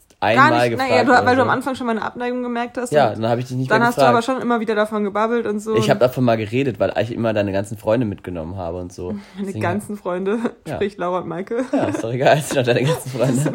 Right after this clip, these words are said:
Speaker 1: <laughs> Aua, was soll das heißen?
Speaker 2: Ich hätte die Doro noch mal fragen können.
Speaker 1: <laughs> Ja, stimmt.
Speaker 2: Ähm,
Speaker 1: Becky würde bestimmt auch mitgehen.
Speaker 2: stimmt, die wird, oh ja, die könnte ich echt mal fragen. Liebe Grüße, Becky, wenn du das hörst.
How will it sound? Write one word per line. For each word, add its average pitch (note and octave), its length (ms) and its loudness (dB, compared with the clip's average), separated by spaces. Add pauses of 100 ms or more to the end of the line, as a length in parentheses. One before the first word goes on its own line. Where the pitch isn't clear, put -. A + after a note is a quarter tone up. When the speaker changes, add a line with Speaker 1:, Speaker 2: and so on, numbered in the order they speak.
Speaker 1:
<laughs> - 100 -12
Aua, A#3 520 6
was A3 100 0
soll C#4+ 120 4
das G4 140 -2
heißen? B3 420 -4 (180)
Speaker 2:
Ich F#4+ 60 -6
hätte B2 80 -4
die G#2 80 -6
Doro G#2 180 -2
noch G2 80 -4
mal F2+ 140 -8
fragen G2 340 -12
können. B2 300 -8
Speaker 1:
<laughs> - 40 -2 (340)
Ja, A#3+ 220 -4
stimmt. G#3 260 -12 (260)
Speaker 2:
Ähm, B2+ 300 6
Speaker 1:
Becky A3 300 -2
würde G3 120 -6
bestimmt G3+ 220 -12
auch A3 100 -6
mitgehen. A3 300 -8
Speaker 2:
stimmt, - 160 -6
die A#2+ 100 -10
wird, - 140 -16
oh D3+ 80 -8
ja, G#3 160 -10
die F#2+ 80 -12
könnte - 180 -16
ich - 40 -18
echt - 100 -20
mal B2 120 -10
fragen. G2 360 -16 (560)
Liebe G#2+ 120 -8
Grüße, E3 260 -8
Becky, C3 420 -8
wenn A#2 100 -10
du A2 60 -10
das G#2+ 160 -12
hörst. B2 320 -8